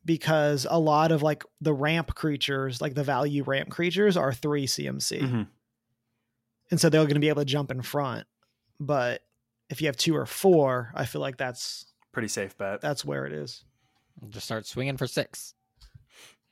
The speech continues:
Speaker 1: Yeah, it's really good with anthems, like, enchantments
Speaker 3: How
Speaker 1: that
Speaker 3: does
Speaker 1: pump
Speaker 3: this
Speaker 1: up your
Speaker 3: work
Speaker 1: stuff.
Speaker 3: with, like, enchantments and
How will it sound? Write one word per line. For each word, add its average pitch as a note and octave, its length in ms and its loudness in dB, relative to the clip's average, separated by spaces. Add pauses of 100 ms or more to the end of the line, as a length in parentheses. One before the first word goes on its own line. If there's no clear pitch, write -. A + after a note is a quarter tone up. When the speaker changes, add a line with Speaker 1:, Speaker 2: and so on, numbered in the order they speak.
(880)
Speaker 1:
Yeah, D3 220 -6
it's D#3+ 120 -4
really A3+ 160 8
good B3+ 120 6
with F#3+ 100 6
anthems, C3 640 0 (100)
like, D3+ 280 -2 (280)
enchantments D#3 560 2
Speaker 3:
How E3 60 8
Speaker 1:
that F3+ 60 6
Speaker 3:
does A#3 100 4
Speaker 1:
pump - 140 2
Speaker 3:
this - 20 2
Speaker 1:
up D#3 140 2
your D3 80 4
Speaker 3:
work D#3 80 4
Speaker 1:
stuff. D3+ 160 0
Speaker 3:
with, G#2 260 2
like, G2 200 -2
enchantments F#2 600 -8
and E2+ 400 -12